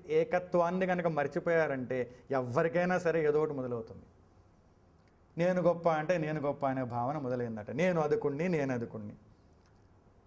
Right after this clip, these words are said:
బ్రహ్మదేవుడు అన్నాట, "నేను అసలు ముందు వచ్చింది, నేనే గొప్పవాడిని" అన్నాడు. శివుడు అన్నాట, "సమస్య లేదు, నేనే గొప్పవాడిని" అని. అయితే బ్రహ్మదేవుడు అన్నాడు, "నాకు ఐదు తలకాయలు ఉన్నాయి చూసుకో,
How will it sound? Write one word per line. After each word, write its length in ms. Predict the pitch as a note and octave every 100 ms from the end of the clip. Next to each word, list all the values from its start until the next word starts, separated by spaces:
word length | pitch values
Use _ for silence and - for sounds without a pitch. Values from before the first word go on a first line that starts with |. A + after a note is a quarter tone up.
| - _
బ్రహ్మదేవుడు 480 | - F3+ F#3+ G3 F#3+
అన్నాట, 260 | F#3+ F#3 F#3
"నేను 280 | E3 E3+ G#3
అసలు 220 | F#3 G3+
ముందు 240 | F#3 F#3+
వచ్చింది, 340 | F#3+ F#3+ F#3 G3
నేనే 300 | E3+ F3 F#3
గొప్పవాడిని" 460 | E3 E3+ D#3+ E3+
అన్నాడు. 420 | C#3+ B2 G#2+ - - - - - -
శివుడు 200 | A3 G#3+
అన్నాట, 320 | G#3 G3 G3+
"సమస్య 480 | F#3 E3+ F#3+ G3+ F#3
లేదు, 180 | F3+
నేనే 300 | F3 D#3 D#3+
గొప్పవాడిని" 480 | D3 C#3 C3+ B2+ A#2+
అని. 80 | G#2 - - -
అయితే 140 | A3
బ్రహ్మదేవుడు 540 | G#3+ F#3 F#3+ G#3 G#3 G3
అన్నాడు, 220 | F#3+ G3
"నాకు 280 | F3 E3+ D#3
ఐదు 260 | E3 E3
తలకాయలు 480 | E3+ D#3+ D#3+ E3+ D#3+
ఉన్నాయి 220 | D3+ D3+
చూసుకో, 460 | B2+ C3+ - C3